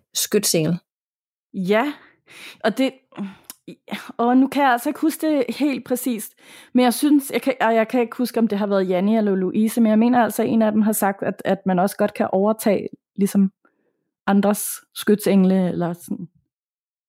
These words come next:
Speaker 1: Det,
Speaker 2: Eller er det
Speaker 1: det
Speaker 2: noget, jeg finder på? <laughs>
Speaker 1: Nej, altså, jeg kan ikke lige huske det, men det, altså, det, det, det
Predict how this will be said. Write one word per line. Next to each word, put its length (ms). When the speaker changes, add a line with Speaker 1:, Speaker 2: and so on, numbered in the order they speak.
Speaker 1:
Det, 80
Speaker 2:
Eller 120
er 40
det 60
Speaker 1:
det 80
Speaker 2:
noget, 140
jeg 100
finder 260
på? 160
<laughs> 380
Speaker 1:
Nej, 80
altså, 160
jeg 80
kan 80
ikke 100
lige 60
huske 260
det, 100
men 100
det, 100
altså, 140
det, 200
det, 200
det 80